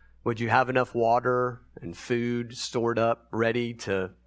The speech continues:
to, uh, survive? If you didn't have the, the means of, of clean water, would you know how to start a fire without those type of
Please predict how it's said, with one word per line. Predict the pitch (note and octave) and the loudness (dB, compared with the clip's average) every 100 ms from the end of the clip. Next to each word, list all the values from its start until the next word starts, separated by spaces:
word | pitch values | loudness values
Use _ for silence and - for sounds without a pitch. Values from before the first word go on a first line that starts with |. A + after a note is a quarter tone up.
| _ _ _ _ _ _ _ _ | _ _ _ _ _ _ _ _
to, | - G#2 G2 F#2+ | -10 -8 -6 -4
uh, | F#2 F#2 G2 | -4 -4 -6
survive? | - - G2+ G#2 G#2+ A2+ A#2 - - _ _ _ _ _ _ _ _ _ _ _ | -6 -4 0 2 2 0 -2 -8 -20 _ _ _ _ _ _ _ _ _ _ _
If | A#2+ | -4
you | |
didn't | A#2 B2+ | -2 0
have | B2 C3+ A#2+ | 4 2 2
the, | A#2+ A#2+ | 0 -2
the | B2 | -2
means | A2+ A#2 B2+ C3+ A#2+ | -2 -2 -2 -2 -2
of, | A2+ G2+ - - _ - - | -4 -4 -16 -20 _ -8 -2
of | G#2+ G#2+ - - - - - | -2 -2 -16 -20 -20 -12 -4
clean | - C3 C#3 C#3 | 0 2 0 2
water, | C3 C#3+ D3 C3+ | 2 4 2 0
would | A#2+ | -2
you | A2+ | 0
know | B2 A#2 | 2 4
how | B2+ | 2
to | A#2+ | 0
start | - A#2+ A#2+ | 0 0 0
a | |
fire | - A#2+ A#2+ B2+ | 2 4 4 2
without | B2+ A2+ A#2 A#2 _ - - - | 0 0 0 0 _ -20 -20 -6
those | G#2+ A#2 B2 | 0 0 0
type | - A#2+ A#2+ A#2+ | 0 0 2 -2
of | A#2 - | -4 -10